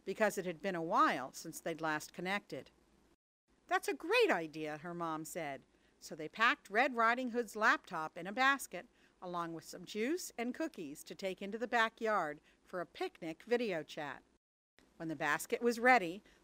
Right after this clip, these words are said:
the little girl put on her cloak and kissed her mother goodbye. "Remember, don't leave our yard," her mom cautioned.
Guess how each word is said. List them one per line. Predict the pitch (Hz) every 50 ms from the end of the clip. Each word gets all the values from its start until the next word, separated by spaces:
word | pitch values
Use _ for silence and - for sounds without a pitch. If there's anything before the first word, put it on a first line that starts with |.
| _
the | - 196
little | 185 196 208 247
girl | 247 - 226 208 214 220
put | 214 - - 226 226
on | 240 226 233 240
her | 226 277 311
cloak | - - - 254 196 151 123 - _ - - _ _ _ _ _
and | - 202 190 -
kissed | - 294 285 262 - -
her | - 190
mother | 185 175 165 151 151 147
goodbye. | 156 202 180 160 - 196 196 185 170 151 139 143 147 - _ _ _ _ _ _ _ _ _ _ - _ _ _ _ _ _ _ _ _ _ _
"Remember, | - 208 202 214 269 311 330 277 196 180 196 202 - _ _ _ _ _
don't | - 226 285 320 254
leave | 262 285 311 262
our | 269 269 262
yard," | 240 214 254 294 339 381 294 190 156 -
her | - 165
mom | 156 156 147 143 139 131 139
cautioned. | - - 151 131 131 - - 120 123 - -